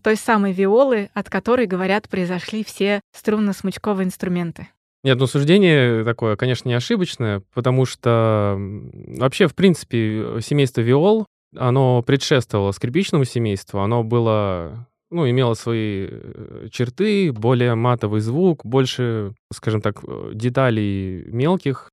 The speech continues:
Speaker 2: в каком-то роде, там я углубляться не буду. И на смену пришли, собственно, разным виолам разные скрипичные инструменты скрипичного семейства. То есть скрипки заменили маленькие виолы, а виолончель,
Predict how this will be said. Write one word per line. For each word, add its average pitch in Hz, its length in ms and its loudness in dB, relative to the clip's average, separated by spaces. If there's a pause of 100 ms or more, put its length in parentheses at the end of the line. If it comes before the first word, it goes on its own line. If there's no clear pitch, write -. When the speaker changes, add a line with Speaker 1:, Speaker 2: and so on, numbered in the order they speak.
Speaker 2:
в - 140 -20
каком-то 113 400 0
роде, 107 400 0
там 95 480 -4
я 110 160 -4
углубляться 120 920 -2
не 113 120 -4
буду. 95 280 -8 (460)
И 185 280 4
на 175 140 4
смену 196 380 2
пришли, 180 380 0
собственно, 120 920 0
разным 120 480 2
виолам 170 580 4
разные 143 460 2
скрипичные 104 800 -4
инструменты 156 840 -2 (100)
скрипичного 117 500 -4
семейства. 107 480 -6 (300)
То 123 80 2
есть 117 120 2
скрипки 104 800 -2
заменили 110 560 -2
маленькие 175 680 0
виолы, 147 500 2
а 123 240 2
виолончель, 127 680 2